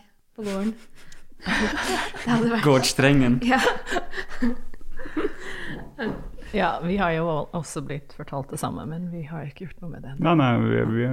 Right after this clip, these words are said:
Speaker 4: vi tar, tar på
Speaker 2: Dere må finne en
Speaker 4: konserter.
Speaker 2: fin na-, et fint navn som ni vil registrere, eh, gården på.
Speaker 3: Ja, vi har
Speaker 2: Eller
Speaker 3: jo
Speaker 2: driften.
Speaker 4: Ja,
Speaker 3: Ja.
Speaker 4: for det kan ikke være det, det gården heter nå.
Speaker 1: Nei, for der har dere en liten, eh,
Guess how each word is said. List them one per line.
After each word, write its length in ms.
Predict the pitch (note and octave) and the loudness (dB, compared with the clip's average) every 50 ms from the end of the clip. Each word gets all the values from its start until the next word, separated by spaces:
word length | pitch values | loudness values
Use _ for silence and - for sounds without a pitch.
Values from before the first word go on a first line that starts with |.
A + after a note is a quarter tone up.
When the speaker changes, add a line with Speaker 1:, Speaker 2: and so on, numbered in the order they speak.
| C3 | -2
Speaker 4:
vi 120 | C3 C3 B2+ | -2 -4 -4
tar, 280 | - - C#3 C#3+ D3+ E3 E3+ E3 D#3 C#3+ - - - - - - - - | -2 0 0 0 0 0 0 0 -2 -2 -4 -8 -14 -16 -14 -14 -4 0
tar 100 | E3 C3+ | 0 4
på 40 | - | 6
Speaker 2:
Dere 120 | D#3+ F#3 G3+ | 6 8 8
må 80 | G#3+ | 8
finne 280 | - B2 A3+ A3 G#3+ G#3 | 8 8 8 8 8 8
en 20 | |
Speaker 4:
konserter. 80 | G3 - | 6 6
Speaker 2:
fin 200 | - G3 F#3+ E3 D3+ C#3 | 6 6 6 8 8 8
na-, 160 | C3+ C#3 D#3 - - | 8 6 6 4 2
et 120 | D3+ - | -2 0
fint 220 | - F3 E3+ D3 - | 2 2 2 4 4
navn 280 | B3+ D3 F3 D3+ G#2 F#2 - - - - - - - - - - - | 4 4 4 4 2 0 -4 -10 -16 -20 -20 -20 -20 -20 -20 -20 -8
som 180 | - C3 B2+ | -2 0 4
ni 100 | A#2+ A#2+ | 4 4
vil 280 | A#2 A#2 A#2 A2+ A2+ A2 G#2+ A2 - | 4 4 4 2 2 0 -2 -4 -6
registrere, 600 | - - B2+ A#2+ A#2+ A#2+ - B2+ A2+ A2 A2+ A2 G#2+ G#2 G2+ G2+ G2+ G#2 A#2+ - - | -2 0 0 0 0 0 0 0 0 2 2 2 2 2 0 -2 -4 -6 -8 -10 -12
eh, 240 | - - B1+ D#2+ F2+ - - - - - - - | -12 -10 -10 -8 -10 -10 -12 -18 -20 -20 -16 -12
gården 520 | C3+ B2+ B2 A2+ A2+ G#2+ A2 G#2 G#2 G2+ G2+ | -4 0 2 2 2 2 2 0 0 0 -2
på. 200 | - D#3+ E3 F#3 | -4 -4 -2 -2
Speaker 3:
Ja, 240 | F#3 F3+ F3+ F#3 G#3 A3+ A#3+ G#3 E3 E3 D3+ - - - - - | 0 0 0 0 0 0 0 0 0 -2 -4 -6 -10 -16 -10 -8
vi 260 | G#3 G#3+ G#3+ A3 G#3 | -4 -2 0 0 0
har 160 | F3 F#3 E3+ | 2 2 4
Speaker 2:
Eller 140 | - G#3 C4+ | 4 4 6
Speaker 3:
jo 20 | D4 | 4
Speaker 2:
driften. 320 | - - - - C#3 G#2+ G#2+ - - - - - - - | 4 2 4 2 0 0 0 -4 -10 -16 -18 -18 -18 -10
Speaker 4:
Ja, 120 | - - B2 | -2 2 4
Speaker 3:
Ja. 220 | A#2+ B2 C3 C#3 C#3+ - A3 F3 - - | 6 8 8 6 6 4 0 -2 -8 -4
Speaker 4:
for 160 | - - A#2+ | 0 2 4
det 100 | A#2 A#2+ A#2+ | 4 4 4
kan 100 | D3+ C#3 | 4 2
ikke 220 | C#3+ - - A#2 G2+ | 2 4 2 4 4
være 140 | G#2+ A#2+ B2 | 6 6 6
det, 400 | C3+ B2+ B2 A#2+ - - - A#2+ | 6 4 4 4 2 2 0 0
det 160 | A#2 A2+ A2+ A2+ A2+ G#2+ | 2 4 4 4 4 4
gården 260 | G#2+ A2 G#2 G#2 G#2 | 4 4 4 4 4
heter 260 | A2+ A2 G2+ - G#2 | 4 2 2 2 2
nå. 200 | G2+ G2+ G#2 A#2+ B2 - - - - - - _ - - - - - - - - - - - - _ _ _ | 4 4 4 4 2 0 -6 -16 -20 -20 -20 _ -20 -20 -20 -20 -20 -20 -20 -20 -20 -20 -20 -20 _ _ _
Speaker 1:
Nei, 100 | - A#3+ A#3+ | -2 -2 -2
for 100 | B3 C#4 | 0 0
der 260 | C4 C4+ C#4 D4 D#4+ | 0 2 2 2 2
har 160 | E4 F#4+ F#4 | 2 0 0
dere 260 | F#4+ D#4+ A#3+ G3 F#3+ | 2 2 2 2 0
en 80 | F#3+ F#3 | 0 -2
liten, 340 | F3+ F#3 F3+ - G3+ G3 G3+ G3 | -2 -4 -4 -4 -4 -4 -2 -2
eh, 640 | G3 G3 G3 G3 G3 F#3+ F#3+ F#3+ F3+ F3+ - - - | -2 -2 -2 -2 -2 0 0 0 -2 -2 -4 -8 -10